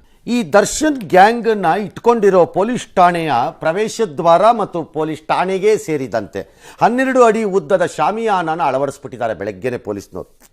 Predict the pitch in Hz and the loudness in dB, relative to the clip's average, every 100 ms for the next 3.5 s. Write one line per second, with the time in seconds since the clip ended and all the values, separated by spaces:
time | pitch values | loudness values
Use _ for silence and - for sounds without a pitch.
0 | _ _ - 190 185 160 175 143 _ _ | _ _ -2 0 0 -4 -8 -10 _ _
1 | _ _ _ 107 143 160 156 147 156 135 | _ _ _ -6 -6 -6 -6 -4 -4 -4
2 | 131 143 185 147 175 151 131 120 127 113 | -6 -6 -8 -8 -12 -10 -10 -6 -6 -6
3 | 110 113 110 - | -12 -12 -12 -10